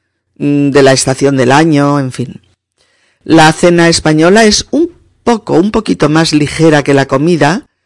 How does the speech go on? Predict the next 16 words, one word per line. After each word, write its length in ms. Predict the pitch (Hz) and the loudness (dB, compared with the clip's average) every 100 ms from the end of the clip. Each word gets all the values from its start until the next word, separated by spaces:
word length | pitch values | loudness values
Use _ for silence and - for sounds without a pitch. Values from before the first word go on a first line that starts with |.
| - | -12
sobre 300 | - 143 139 | -6 -2 -2
todo 320 | - 147 165 | 0 2 2
en, 240 | 151 131 - | 0 -2 -6
en 160 | 120 | -6
las 160 | 117 - | -6 -6
casas, 420 | 120 120 104 - | -6 -6 -6 -8
en 100 | 123 | -8
los 160 | 117 113 | -8 -6
hogares, 500 | 110 123 120 117 - | -4 -4 -4 -6 -6
¿eh? 200 | 147 202 _ _ _ _ | -6 -6 _ _ _ _
Quizás 340 | - 202 285 - | -6 -2 -2 0
no 200 | 220 214 | -2 -2
tanto 420 | 147 139 127 135 | -2 -2 0 0
en 80 | 131 | 0
los 120 | 131 | -2
restaurantes. 840 | 131 - 131 131 123 120 139 - | -4 -4 -4 -6 -8 -10 -12 -16